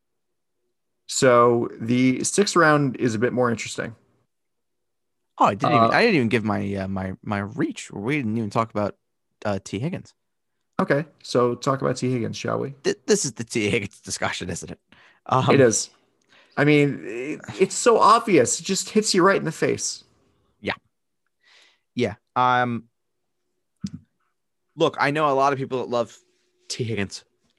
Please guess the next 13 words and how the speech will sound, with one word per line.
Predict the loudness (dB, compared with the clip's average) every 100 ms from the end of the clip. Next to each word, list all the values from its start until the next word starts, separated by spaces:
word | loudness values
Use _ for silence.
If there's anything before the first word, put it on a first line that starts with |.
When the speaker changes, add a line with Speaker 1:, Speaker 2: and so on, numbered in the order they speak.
| _
Speaker 2:
and | -2 0 2 0 -2 -8 -20 _ _ _ _ _ _ 2
I | 2 4
would | 0 -2
say | 2 4 4 0 -4 -8
this | -6 -4 -6 -10 -12 -20 -10
to | -8 -6
people | -4 -6 -4
that | -6 -4
are |
listening | -4 -4 -8 -10 -10
to | -8 -6 -6 -8 -14 -20 -20 _ _ _ _ _ _ _ _
this | -10 -10
podcast. | -8 -8 -8 -10 -12 -14